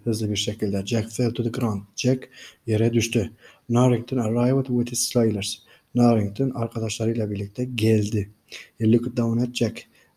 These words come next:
Jack'e baktı. Yerde yatan Jack'e baktı. "Good work, Mister Brown." "İyi iş, Miss-, iyi iş, Mister Brown. Remember this day." Bu, bugünü unutma. "On this day,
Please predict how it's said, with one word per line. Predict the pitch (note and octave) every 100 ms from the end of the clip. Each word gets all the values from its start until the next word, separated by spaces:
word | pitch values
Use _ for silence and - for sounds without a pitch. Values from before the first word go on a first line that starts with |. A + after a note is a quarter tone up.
| -
Jack'e | A2+ G2+ A#2
baktı. | A#2+ A2+ A2+
Yerde | A2 A2 A2+
yatan | G#2 G#2 A2
Jack'e | A2 G2 A2
baktı. | A#2 - A2 F#2 _ - _ -
"Good | A#2 C3+
work, | A#2 G#2+ G#2+
Mister | G2+ - G#2
Brown." | G2+ A#2+ C#3 _ _ _ _ _ _ _ _ _
"İyi | - C#3+ D3+
iş, | A#2 -
Miss-, | A2 - - - - - -
iyi | D3
iş, | B2 B2+
Mister | G#2+ A2 G#2+
Brown. | G#2+ G#2+ C#3 - _ _ _ -
Remember | A#2+ C#3 B2+
this | A2+ A#2+ -
day." | G#2 B2
Bu, | C3 C#3+ C3 D3
bugünü | C3+ C3+ C3
unutma. | B2+ B2 A2 F#2+ _
"On | C#3 C3+
this | C3 -
day, | D3 D3